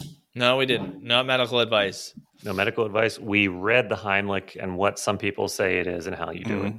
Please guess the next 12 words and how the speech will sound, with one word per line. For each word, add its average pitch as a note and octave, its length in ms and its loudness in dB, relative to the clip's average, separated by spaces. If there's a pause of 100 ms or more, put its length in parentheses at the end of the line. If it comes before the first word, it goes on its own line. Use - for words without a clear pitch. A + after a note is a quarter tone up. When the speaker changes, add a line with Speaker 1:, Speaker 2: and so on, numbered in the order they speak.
Speaker 1:
Get B2 160 2
a - 20 2
Speaker 3:
Mm-hmm. - 260 -2
Speaker 1:
specialist A#2 720 2
to, G#2+ 360 0
uh, G2 240 4
confirm G#2 600 2
everything F#2+ 640 2
who F#2 380 -2
is F#2 200 -6
able F#2 280 -2
to F#2 500 -4